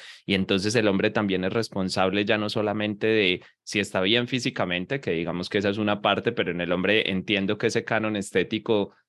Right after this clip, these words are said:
pues, es un poco más flexible que en la mujer, ¿no? En la mujer es como que hay, hay un, hay un tema mucho más puntual, pero es que el hombre ya no solamente es que si el canon estético no lo cumple, encima tiene que compensarlo.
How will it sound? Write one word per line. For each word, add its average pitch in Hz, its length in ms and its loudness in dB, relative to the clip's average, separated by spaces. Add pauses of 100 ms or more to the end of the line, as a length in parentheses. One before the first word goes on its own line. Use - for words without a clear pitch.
(160)
pues, 101 160 0
es 107 120 2
un 117 100 -4
poco 123 220 0
más 117 200 0
flexible 107 640 0
que 107 100 -4
en 95 80 -2
la 90 100 0
mujer, 85 420 -2
¿no? 85 240 -6
En 92 80 -4
la 87 80 -4
mujer 85 300 -6
es 90 100 -6
como 95 240 -6
que 85 160 -2
hay, 82 240 -2
hay 87 200 -4
un, - 100 -8 (160)
hay 101 160 -8
un 101 140 -4
tema 107 260 0
mucho 104 280 -4
más 101 200 -4
puntual, 104 640 -2 (300)
pero 101 160 2
es 101 120 0
que 120 100 0
el 120 80 2
hombre 127 500 0 (200)
ya 110 180 2
no 120 120 -2
solamente 131 460 -2
es 127 100 -10
que 131 120 0
si 107 180 0
el 98 140 0
canon 113 340 0
estético 113 580 -2
no 104 120 0
lo 107 180 0
cumple, 131 640 -2
encima 104 380 0
tiene 117 220 -2
que 120 120 -4
compensarlo. 87 800 -2